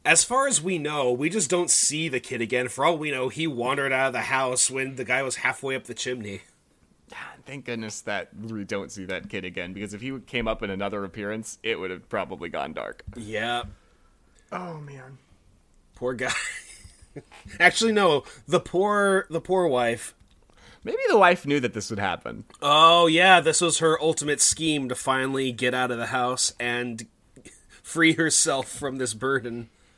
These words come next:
Speaker 2: 'Cause we have to remember that this husband was awful. He made dust. He made, made, he
Speaker 1: He,
Speaker 2: made
Speaker 1: he
Speaker 2: the
Speaker 1: made
Speaker 2: dust
Speaker 1: dust.
Speaker 2: all the time. And he was cursing and fussing. And,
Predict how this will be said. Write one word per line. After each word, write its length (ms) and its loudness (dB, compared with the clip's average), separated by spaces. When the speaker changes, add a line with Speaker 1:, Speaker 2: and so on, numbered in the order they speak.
Speaker 2:
'Cause 160 -10
we 80 0
have 100 0
to 100 -8
remember 400 4
that 140 -10
this 180 -4
husband 380 0
was 140 -12
awful. 440 -4
He 340 -6
made 320 -4
dust. 480 -8
He 100 -6
made, 280 2
made, 160 0
he 100 0
Speaker 1:
He, 60 2
Speaker 2:
made 140 4
Speaker 1:
he 40 6
Speaker 2:
the 80 8
Speaker 1:
made 80 8
Speaker 2:
dust 300 4
Speaker 1:
dust. 20 0
Speaker 2:
all 180 4
the 100 -2
time. 420 -4
And 100 4
he 80 4
was 160 2
cursing 460 0
and 180 -2
fussing. 480 -2
And, 340 2